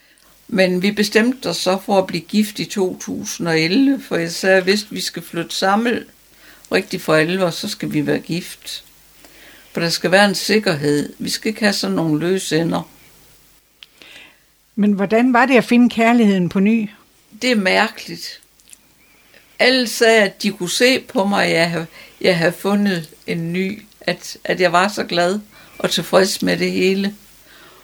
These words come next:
Speaker 1: Og det er også det, jeg selv vil sige, at det, det er noget mærkeligt noget i,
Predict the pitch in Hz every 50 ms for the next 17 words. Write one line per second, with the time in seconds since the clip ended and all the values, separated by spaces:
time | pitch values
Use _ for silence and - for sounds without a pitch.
0 | - _ _ _ _ - - 196 - 202 214 220 214 214 214 202 - - - -
1 | - - _ _ - - 185 185 180 190 226 220 - 214 - 202 208 208 196 190
2 | 180 - - 214 226 226 - - - - 180 180 - - 202 202 202 208 202 190
3 | - - _ _ _ _ _ - - _ _ - - - - - 202 190 - -
4 | - - _ 226 240 247 - - 208 208 202 196 196 190 185 180 180 185 190 208
5 | 240 240 - - 190 180 175 180 185 190 202 208 208 202 196 - - 202 196 202
6 | 196 202